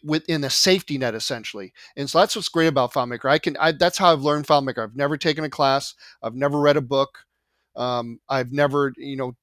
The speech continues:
nobody's ever taught me anything. I just went to the school of hard knocks, like,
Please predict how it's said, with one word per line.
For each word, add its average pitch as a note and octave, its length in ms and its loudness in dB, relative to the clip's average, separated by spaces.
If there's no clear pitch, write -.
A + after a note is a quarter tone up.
nobody's F3 400 -2
ever F#3+ 160 2
taught D#3+ 300 2
me D#3 60 -6
anything. C3 240 -6
I B2 60 -4
just C#3 220 -8
went E3 140 -4
to - 60 -20
the C3+ 60 -6
school C#3+ 320 -4
of B2 80 -6
hard B2+ 260 -2
knocks, A#2 440 -6
like, C3 180 -2